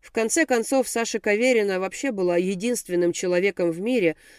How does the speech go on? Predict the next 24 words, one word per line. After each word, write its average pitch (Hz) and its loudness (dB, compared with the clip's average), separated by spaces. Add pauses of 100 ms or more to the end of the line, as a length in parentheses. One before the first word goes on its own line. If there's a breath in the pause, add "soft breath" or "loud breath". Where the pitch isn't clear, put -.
(120)
за 196 0
кого 190 0
Логов 190 2
волновался 170 0
по-настоящему. 151 -4 (440)
И 202 -2
это 233 0
ничуть 202 -4
его 165 2
не 160 2
напрягало. 160 -2 (880)
Так 285 -2
и 269 0
не 254 4
став 269 2
отцом, 240 0 (320 soft breath)
Логов 233 2
в 185 -10
глубине 233 2
души 233 0
признавал 226 -2
ущербность 190 -2
своей 190 0
жизни, 185 -2